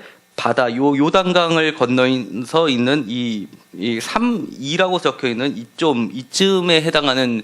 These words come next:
것으로 추정을 하고 있습니다. 아, 요단강을 건너서 있고요. 그리고 그다음에 이제 이 요단강이 또 중요한 게, 에, 모세와, 아, 모세가 출애굽을 하는 뒤에, 에, 여호수아 때, 에,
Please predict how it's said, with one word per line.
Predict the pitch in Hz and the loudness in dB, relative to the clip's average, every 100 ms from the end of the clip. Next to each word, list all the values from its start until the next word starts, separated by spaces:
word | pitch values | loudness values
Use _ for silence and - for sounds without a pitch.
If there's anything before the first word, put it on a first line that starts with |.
| - - - | -8 -12 -2
것으로 | 110 123 117 | -2 0 0
추정을 | - - 208 196 | 0 0 0 2
하고 | 156 135 | 2 2
있습니다. | 107 - 92 87 87 - - - - - - - 113 | 0 -4 -8 -6 -8 -10 -18 -18 -16 -16 -20 -8 -4
아, | 110 101 92 76 - - - | -2 -4 -8 -12 -14 -12 -4
요단강을 | 143 185 175 165 | 0 2 2 2
건너서 | - 123 156 156 | 2 2 2 0
있고요. | 120 110 104 127 | -2 -2 -4 -4
그리고 | 151 160 170 127 95 | -2 -4 -2 -2 -4
그다음에 | - 165 151 151 | 0 0 2 0
이제 | 131 131 120 | 2 0 0
이 | 123 127 | -2 -2
요단강이 | 123 175 185 175 160 | 0 0 2 2 2
또 | 160 | 2
중요한 | 143 120 127 117 110 | 0 0 0 2 0
게, | 170 226 - - - - | 0 -2 -10 -14 -14 -4
에, | 117 120 | 0 2
모세와, | 113 120 156 165 170 160 151 131 113 | 2 2 2 2 2 4 2 0 0
아, | 90 113 110 104 | 2 2 2 2
모세가 | 127 151 143 | 2 2 2
출애굽을 | 135 - 196 185 160 | 0 0 0 2 2
하는 | 156 139 110 101 87 - | 0 0 -2 -4 -8 -8
뒤에, | 110 110 127 202 226 - - - | -2 0 2 0 -4 -14 -12 -4
에, | 110 104 | 0 2
여호수아 | 107 139 156 143 123 - - | 4 4 4 2 0 -4 -2
때, | 135 160 165 - | 0 2 0 -4
에, | - 104 101 95 | -4 -2 -2 -4